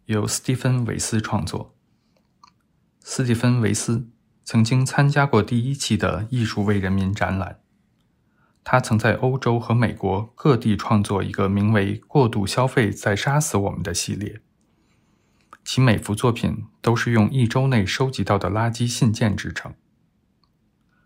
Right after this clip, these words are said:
他注意到自己常常会收到许多垃圾信件，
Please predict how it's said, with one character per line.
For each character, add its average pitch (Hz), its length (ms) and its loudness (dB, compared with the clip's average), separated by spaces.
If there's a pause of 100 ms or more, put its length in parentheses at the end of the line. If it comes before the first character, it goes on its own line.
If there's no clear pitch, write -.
(140)
他 - 160 0
注 147 180 4
意 123 140 2
到 85 340 -2 (460)
自 - 160 -2
己 104 180 0
常 101 300 -2
常 107 180 0
会 117 140 2
收 123 180 2
到 117 140 6
许 - 180 -2
多 104 220 2
垃 127 180 2
圾 135 160 -2
信 120 280 2
件， 110 320 -6